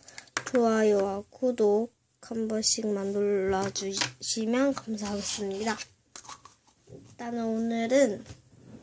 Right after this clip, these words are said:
도로시 폼클레이로 할 거예요. 다-, 다음 영상은 오늘, 음, 못할 것 같고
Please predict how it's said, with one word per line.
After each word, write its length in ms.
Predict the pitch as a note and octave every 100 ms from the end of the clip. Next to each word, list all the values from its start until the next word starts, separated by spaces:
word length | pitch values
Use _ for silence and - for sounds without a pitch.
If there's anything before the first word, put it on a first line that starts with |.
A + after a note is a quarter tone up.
| - - - - - - - _ _ _
도로시 640 | C4 C4 C4+ C#4+ C#4 C4 -
폼클레이로 760 | - C#4 C4+ C4+ A3+ G3 E3 G3
할 160 | G#3+ A3
거예요. 340 | - G3+ - G#3+ _ _ _ _ _ _ _ -
다-, 240 | B3+ - - - -
다음 460 | B3 C#4+ D4 C4+
영상은 640 | A#3 A3 A3 A3 G#3+ G#3 F#3+
오늘, 520 | G#3+ A3+ B3 C4 B3 - _ _ _ A3
음, 400 | A3 A3 A3 A3
못할 340 | A#3 - A#3
것 160 | - G#3
같고 540 | G3+ _ - C4+ A3